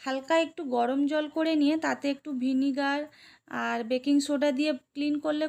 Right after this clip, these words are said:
খুব ভালো ক্লিন হয়ে যায়। তো আমার একদিন ক্লিন করতে হবে, ডিপ ক্লিন। তো মোটামুটি দেখো কিচেনটা আমার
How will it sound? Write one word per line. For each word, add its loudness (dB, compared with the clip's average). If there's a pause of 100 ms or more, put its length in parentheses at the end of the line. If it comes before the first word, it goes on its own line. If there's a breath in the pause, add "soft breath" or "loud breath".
খুব -10
ভালো -2 (120)
ক্লিন -2
হয়ে 0
যায়। -6 (500 soft breath)
তো -14
আমার 2
একদিন -2 (140)
ক্লিন -2 (120)
করতে -6
হবে, 0
ডিপ -6
ক্লিন। -4 (380)
তো -10
মোটামুটি 0
দেখো -2
কিচেনটা -2
আমার 2